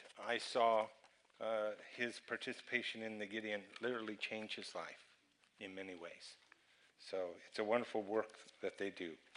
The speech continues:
Turn, if you would, to First Samuel chapter twenty-five. We're gonna continue in the life of David. And so we're gonna read the first seventeen verses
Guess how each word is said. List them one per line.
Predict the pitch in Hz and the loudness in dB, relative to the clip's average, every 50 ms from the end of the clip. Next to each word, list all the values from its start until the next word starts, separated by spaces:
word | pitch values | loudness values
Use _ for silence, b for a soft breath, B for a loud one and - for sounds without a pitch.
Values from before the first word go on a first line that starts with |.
| B B B B B B B B B B B | B B B B B B B B B B B
Turn, | - 220 196 | 12 12 12
if | 156 151 | 12 10
you | 147 | 10
would, | 135 143 156 147 - | 12 12 10 10 10
to | - - 123 117 | 6 6 6 6
First | 104 - - 143 139 - - | 4 6 6 6 6 6 6
Samuel | - 143 139 139 131 120 104 | 6 6 6 6 4 4 6
chapter | - 135 135 127 - - - | 10 10 10 10 8 2 4
twenty-five. | - 127 123 120 - - 131 135 151 143 123 | 4 6 6 6 8 10 12 12 12 12 10
We're | 120 | 8
gonna | 113 127 135 131 120 | 8 8 8 8 8
continue | - - 117 107 - - - 170 165 151 127 120 127 170 - - - - - - - _ _ _ _ _ _ _ _ _ _ _ - - B B B B B B B B B | 4 2 0 0 0 0 2 2 4 4 4 4 4 2 0 -4 -14 -20 -20 -20 -20 _ _ _ _ _ _ _ _ _ _ _ -12 -10 B B B B B B B B B
in | 123 127 127 | 2 4 6
the | 117 113 | 8 10
life | 113 120 127 131 127 - | 12 12 12 12 10 8
of | 117 110 101 90 | 6 4 6 10
David. | 113 120 120 113 101 117 131 170 170 - - - - - b b b b b b b b b b b b b b b _ - | 12 12 12 12 12 10 10 10 6 -2 -10 -14 -18 -20 b b b b b b b b b b b b b b b _ 0
And | 110 110 107 | 0 0 2
so | - - 120 | 2 2 4
we're | 117 127 151 | 6 6 8
gonna | 156 156 143 139 127 | 10 10 10 10 10
read | 127 139 139 131 113 | 10 10 10 10 8
the | 120 | 4
first | - - 143 143 131 - - | 6 8 8 10 10 8 8
seventeen | - - 151 139 147 143 131 - - 147 139 131 127 117 104 | 10 12 12 12 12 8 2 0 2 2 4 4 2 2 4
verses | 101 123 135 139 131 - 127 127 131 135 - - | 6 8 8 8 8 6 6 6 6 4 0 -4